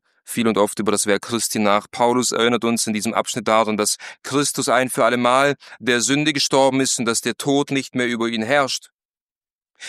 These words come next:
Geschwister, schau, schau oft auf Christus, denk viel darüber nach, was er erlitten hat, was er durchgemacht hat, um uns von der Macht der Sünde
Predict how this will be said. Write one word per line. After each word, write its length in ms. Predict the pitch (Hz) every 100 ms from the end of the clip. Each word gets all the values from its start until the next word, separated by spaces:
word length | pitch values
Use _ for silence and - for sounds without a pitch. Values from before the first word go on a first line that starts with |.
| - -
Geschwister, 380 | - 160 - 131
schau, 500 | - 165 180 127 101 _ _ _ _
schau 420 | - - 165 170 147
oft 580 | 180 175 - - - _ _ _ _ _ _
auf 260 | 131 -
Christus, 420 | - 165 165 131 -
denk 220 | 139 123
viel 600 | - - 208 208 170 135
darüber 320 | 135 127 123
nach, 360 | 127 165 - -
was 260 | 123 -
er 420 | - 139 151 160 151 _ _
erlitten 760 | - 139 139 139 170 - 160 120
hat, 300 | 127 - - - -
was 160 | 127 151
er 120 | 127
durchgemacht 1000 | 107 151 180 160 - 151 139 127 - -
hat, 260 | 143 - - - -
um 260 | 165 196 196
uns 480 | 139 147 165 - - _ -
von 220 | - 147
der 100 | 135
Macht 460 | 143 160 - - - _ 139
der 160 | 131
Sünde 500 | 127 151 175 139 139